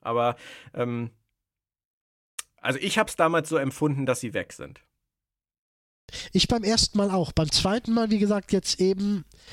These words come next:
Speaker 2: leise Zweifel, aber nur leise.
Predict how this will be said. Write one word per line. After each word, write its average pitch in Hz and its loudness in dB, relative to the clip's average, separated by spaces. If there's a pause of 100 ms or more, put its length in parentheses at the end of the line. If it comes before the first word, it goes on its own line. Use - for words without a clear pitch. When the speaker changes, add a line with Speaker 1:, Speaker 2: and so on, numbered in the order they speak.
(600)
Speaker 2:
leise 190 4
Zweifel, 170 2
aber 165 2
nur 151 4
leise. 131 2